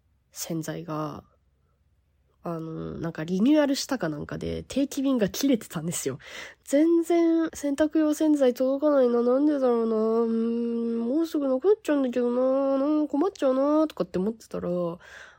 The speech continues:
の商品は定期便での取り扱いが終わりましたみたいな、<laughs> なんかそういうのが突然出てきたので、あ、ちょうどアマ-、プライムセールだし、買っちゃおうと思って買いました。これで定期便登録、うん、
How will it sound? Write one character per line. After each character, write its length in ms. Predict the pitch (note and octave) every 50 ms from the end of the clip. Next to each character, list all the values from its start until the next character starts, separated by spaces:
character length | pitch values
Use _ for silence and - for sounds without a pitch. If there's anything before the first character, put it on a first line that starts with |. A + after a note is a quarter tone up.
| _ _ -
の 140 | A3 A#3 A#3
商 180 | - C4 B3 A3
品 240 | G3 F#3 E3+ E3
は 120 | E3 E3 -
定 200 | - - G3 F#3+
期 120 | G3 G3
便 300 | F#3 F#3 F#3 F#3 F#3 F#3 - -
で 140 | F3+ F#3 F3+
の 100 | E3+ D#3+
取 220 | - - D#3 E3
り 40 | F3+
扱 260 | F3 - - - F3
い 60 | E3
が 140 | D#3+ E3+ E3+
終 120 | - D#3
わ 100 | E3+ F3
り 80 | F3+ F#3
ま 100 | F#3 F#3
し 80 | - -
た 80 | -
み 120 | D3 E3 -
た 100 | E3+ F#3+
い 20 |
な、 160 | G3+ G3+ - - - -
<laughs> 120 | - -
な 100 | - G3+
ん 20 | F#3
か 120 | - F3 E3+
そ 280 | - - - A3+ G#3+
う 40 | G#3
い 40 | G#3+
う 60 | G3+
の 100 | F#3 E3
が 320 | D#3+ D#3+ D#3 D3+ C#3 C3+ -
突 240 | - F3+ - - D#3
然 140 | D#3+ D#3
出 100 | D#3 F3
て 140 | E3+ - D#3
き 120 | - - -
た 100 | - -
の 80 | - -
で、 260 | - - D2+ - - - - - - - - - - _ _ -
あ、 140 | - E3+ E3
ち 140 | - - G#3
ょ 60 | G3+
う 40 | F#3
ど 140 | F#3+ F#3+
ア 80 | F#3 F#3
マ-、 160 | F#3 F#3 - - -
プ 100 | - G3+
ラ 140 | F#3 F#3 F3+
イ 80 | F3
ム 80 | F3 F3
セ 180 | - - G3
ー 40 | F3+ E3+
ル 100 | D#3+ D#3+
だ 80 | F3
し、 260 | E3+ - - - - - - - _ -
買 160 | - E3+ D#3+
っ 20 |
ち 120 | - - -
ゃ 80 | E3
お 100 | E3+ G3+
う 60 | G#3+ G#3+
と 100 | - -
思 120 | - G3+
っ 20 |
て 340 | - _ _ - G#3+ G#3+ - - _ -
買 160 | - - E3
い 20 |
ま 120 | E3 E3 E3
し 120 | - -
た。 100 | - -
こ 160 | - - -
れ 140 | F3 E3+ E3
で 80 | E3+ E3+
定 240 | - - F3+ F3
期 120 | F3 - F#3
便 200 | F#3 F3 F3 E3+
登 220 | F3 - F#3 E3+
録、 340 | E3 D#3+ - - - - - - _ _ - - - - - - -
う 60 | F3
ん、 100 | E3+ E3